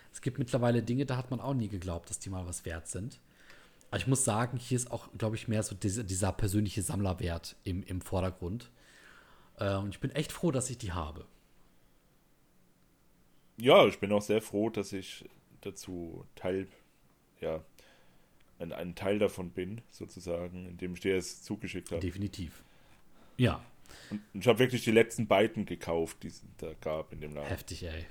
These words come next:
Speaker 2: Ja.
Speaker 1: Richtig gut. Vor allem, ich glaub, man muss sich auch dieser Vorgeschichte erstmal bewusst sein, wie lange ich nach den Dingern gesucht habe.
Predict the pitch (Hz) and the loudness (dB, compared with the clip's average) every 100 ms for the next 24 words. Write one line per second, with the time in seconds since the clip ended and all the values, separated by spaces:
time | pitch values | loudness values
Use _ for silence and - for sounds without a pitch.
0 | - - - - - - - - 76 95 | -14 -20 -20 -20 -20 -20 -14 -6 -4 -4
1 | 90 - 92 - - - 120 131 123 - | -8 -10 -10 -8 -8 -2 2 2 0 2
2 | 117 123 - - - 110 110 131 - 120 | 2 2 -6 -12 0 4 6 6 4 -2
3 | 117 127 110 - 120 131 123 107 101 107 | -2 0 0 4 4 4 2 0 0 0
4 | 95 98 110 - 101 92 101 95 98 113 | 0 0 0 0 0 0 0 2 6 6
5 | 135 127 120 120 - 110 110 104 98 98 | 6 2 -2 -2 -2 0 2 2 0 0
6 | 95 139 - 85 80 - | 0 -2 -2 -4 -4 -6